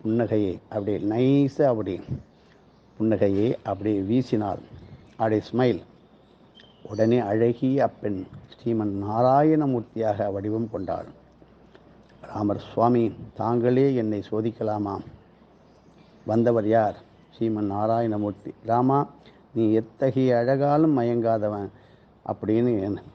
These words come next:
எனக்கு தெரியும். சீதையின் அழகு மட்டுமல்ல, ஆயிரத்தெட்டு அழகு லட்சணங்கள் பொருந்தியவளும் உன் முன்னால் வந்தாலும்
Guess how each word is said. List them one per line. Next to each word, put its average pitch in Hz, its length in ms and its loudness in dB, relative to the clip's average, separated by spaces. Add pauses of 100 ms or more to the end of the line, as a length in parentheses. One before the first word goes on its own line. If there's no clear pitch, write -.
(120)
எனக்கு 87 360 -6
தெரியும். 110 760 2 (160)
சீதையின் 110 520 -4
அழகு 110 300 0
மட்டுமல்ல, 117 800 2 (400)
ஆயிரத்தெட்டு 120 760 0
அழகு 123 340 2
லட்சணங்கள் 107 640 -2 (440)
பொருந்தியவளும் 143 920 4 (100)
உன் 110 220 -2
முன்னால் 113 360 -2
வந்தாலும் 120 760 2